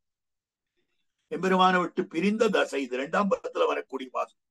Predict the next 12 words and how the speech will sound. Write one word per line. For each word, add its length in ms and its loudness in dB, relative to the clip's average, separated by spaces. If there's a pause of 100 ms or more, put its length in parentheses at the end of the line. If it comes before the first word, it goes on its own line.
(1400)
"நெஞ்சுருகி 520 4 (120)
கண்பனிப்ப 680 2
நிற்கும் 480 -2
சோறும் 560 -2 (960)
நெடுதுயிர்க்கும் 920 0 (840)
உண்டறியாள் 760 2 (640)
உறக்கம் 500 2
பேணாள் 560 2 (400)
நஞ்ச-, 400 2 (120)
நஞ்சரவில் 720 4
துயிலமர்ந்த 580 2
நம்பி 320 -8